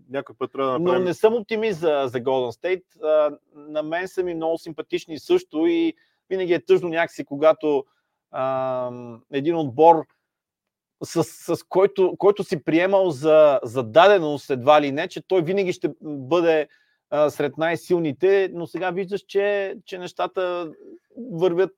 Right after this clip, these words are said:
Speaker 2: наистина трудно.
Speaker 1: А, някой път трябва да направим една голяма тема за Попович и сър Алекс Фъргюсън или по-скоро не са, или Венгер.
Speaker 2: Да.
Speaker 1: Тоест за големите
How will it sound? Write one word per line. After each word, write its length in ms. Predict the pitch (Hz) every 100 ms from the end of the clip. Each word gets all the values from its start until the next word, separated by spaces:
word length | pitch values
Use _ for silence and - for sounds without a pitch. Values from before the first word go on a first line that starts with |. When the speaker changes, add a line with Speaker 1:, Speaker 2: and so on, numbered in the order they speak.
| -
Speaker 2:
наистина 400 | 175 180 175 156
трудно. 340 | 160 131 98 _ _ _ _ -
Speaker 1:
А, 420 | 98 101 101 101 -
някой 260 | 117 113 110
път 140 | 120
трябва 160 | 120 117
да 60 |
направим 260 | 113 117 113
една 160 | 113
голяма 340 | 107 104 107 101
тема 220 | 107 98
за 220 | 92 95 -
Попович 420 | 104 104 92 -
и 60 | -
сър 140 | 98
Алекс 220 | 95 90 _
Фъргюсън 380 | 101 95 - 98
или 200 | 92 92
по-скоро 440 | 110 95 107 98
не 120 | 98 104
са, 200 | 107 101
или 300 | 101 95 98
Венгер. 260 | 98 95
Speaker 2:
Да. 80 | 180
Speaker 1:
Тоест 360 | 139 139 101 98
за 80 | 98
големите 540 | 110 143 139 131